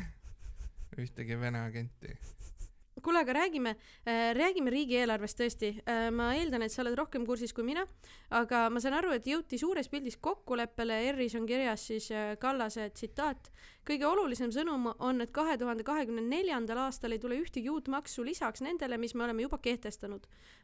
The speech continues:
Speaker 2: Mootorsõidukimaks lükkub kahe tuhande kahekümne viiendasse aastasse. Positiivne.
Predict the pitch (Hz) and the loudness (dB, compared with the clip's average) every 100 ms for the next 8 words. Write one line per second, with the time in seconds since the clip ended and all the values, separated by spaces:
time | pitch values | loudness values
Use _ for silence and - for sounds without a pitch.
0 | 247 311 - 226 240 226 220 226 320 - | 2 4 4 0 2 0 0 0 -2 -4
1 | - 247 254 214 - 269 285 226 208 220 | -6 -6 -4 -6 -2 0 2 0 -2 -2
2 | 226 220 214 208 269 254 254 - 196 214 | 0 0 -2 0 0 0 -2 -4 -4 -6
3 | 208 - 214 - - - - 277 269 - | -8 -10 -10 -10 -16 -6 2 2 2 0
4 | 233 226 220 | 0 0 0